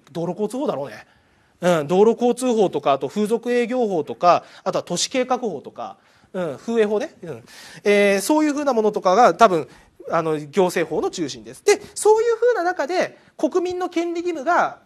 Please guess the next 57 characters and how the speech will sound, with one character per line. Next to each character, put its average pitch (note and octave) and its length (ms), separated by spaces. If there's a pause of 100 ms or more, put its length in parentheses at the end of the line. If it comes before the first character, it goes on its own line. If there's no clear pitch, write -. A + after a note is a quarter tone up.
(720)
奪 F#4 220
わ A4 100
れ A4+ 80
る、 A#3 200
も D#4 100
し - 80
く A#3 100
は A3+ 80
制 A4 200
限 A#4+ 160
さ A#3 100
れ G3 60
る E3+ 80
こ F3 80
と F#3+ 80
っ - 20
て F#3+ 80
あ B3 100
る C#3 80
で - 80
し - 80
ょ？ F#3 80 (800)
じ F4 60
ゃ - 20
あ - 20
そ G4+ 120
の C5 80
時 C5 200
ど A#3+ 140
う F#3 60
す D3+ 100
る？ A2 160 (380)
行 D4 180
政 D#4 340
訴 C#4+ 160
え B3 40
る E3 80
ん A2 40
だ G#2 60
よ。 - 120 (540)
そ - 140
れ G4+ 80
で F#4+ 80
や F4 100
る F#4+ 60
の F4+ 80
が D3+ 160
行 C#4+ 220
政 C4 360
訴 - 140
訟 C#4 240
法 C3+ 160
で - 100
す。 - 160 (600)
う G3+ 40
ん。 F#3 40
だ C#3+ 100